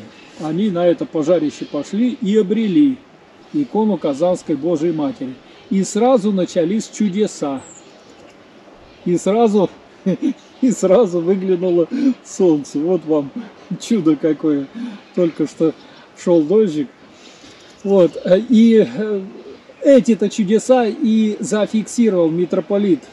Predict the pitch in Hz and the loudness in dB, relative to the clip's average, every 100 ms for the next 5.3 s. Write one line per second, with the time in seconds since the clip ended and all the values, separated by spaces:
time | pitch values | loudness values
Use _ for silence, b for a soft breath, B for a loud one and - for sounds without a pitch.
0 | - 165 156 160 135 165 151 175 135 - | -10 -4 -2 -2 -2 -4 -2 -2 -2 -6
1 | 139 135 170 160 151 226 254 151 - - | -4 0 0 0 -2 0 0 0 -8 -20
2 | - - - - 156 - 165 - 233 226 | -20 -20 -20 -10 -8 -6 -6 -4 -2 0
3 | 160 156 165 185 180 175 139 - - - | 2 2 0 0 2 2 -2 -12 -20 -12
4 | 160 151 208 196 180 147 165 185 185 147 | -8 -2 0 0 0 2 2 2 0 -2
5 | - 151 143 | -4 -6 -4